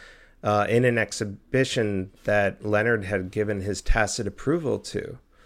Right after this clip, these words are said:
when he was still alive, but the exhibition happened after he passed away. And so his management, uh, was not okay with the side of the story that I was telling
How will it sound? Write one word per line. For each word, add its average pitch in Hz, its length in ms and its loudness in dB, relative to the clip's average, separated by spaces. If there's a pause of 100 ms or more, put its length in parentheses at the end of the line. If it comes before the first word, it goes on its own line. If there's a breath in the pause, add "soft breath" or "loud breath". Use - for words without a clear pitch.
(400 soft breath)
when 113 220 0
he 110 200 -2
was 104 260 0
still 110 280 2
alive, 101 840 0
but 107 160 0
the 110 140 2
exhibition 110 520 -4
happened 107 420 -4
after 98 400 -2
he 92 580 -6 (320)
passed 98 340 -4
away. 95 480 2 (560 loud breath)
And 113 200 2
so 110 260 6
his 110 240 0
management, 107 1040 -2 (760 soft breath)
uh, 107 340 4
was 113 220 0
not 131 400 2
okay 110 600 4 (240)
with 107 160 0
the 101 80 -2
side 104 360 2
of 95 80 -2
the 98 80 -4
story 98 380 0
that 92 120 -2
I 87 100 0
was 90 200 -4
telling 92 560 -2